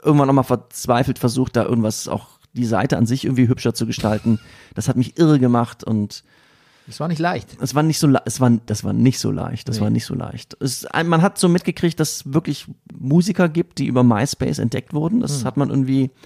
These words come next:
Speaker 1: anerkennend, äh, hingenommen, aber man hat schnell eingesehen, dass man selber natürlich, zumal ich auch gar kein Musiker bin,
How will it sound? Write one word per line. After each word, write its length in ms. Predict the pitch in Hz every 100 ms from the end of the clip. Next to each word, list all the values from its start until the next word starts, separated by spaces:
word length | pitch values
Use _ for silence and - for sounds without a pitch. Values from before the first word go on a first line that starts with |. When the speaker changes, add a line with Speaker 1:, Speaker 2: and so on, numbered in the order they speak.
| _ _ _ _ _ _ _
Speaker 1:
anerkennend, 720 | 127 135 - 135 131 123 117 -
äh, 200 | 117 113
hingenommen, 520 | 143 147 156 175 170
aber 460 | 127 131 127 120 - -
man 400 | 120 123 117 117
hat 220 | 123 -
schnell 200 | - 117
eingesehen, 400 | 117 117 113 113
dass 180 | 113 -
man 140 | 104
selber 280 | 104 101 110
natürlich, 440 | - - 117 110
zumal 240 | - 139 123
ich 120 | -
auch 100 | -
gar 100 | 113
kein 140 | 110
Musiker 320 | 110 151 214 -
bin, 180 | -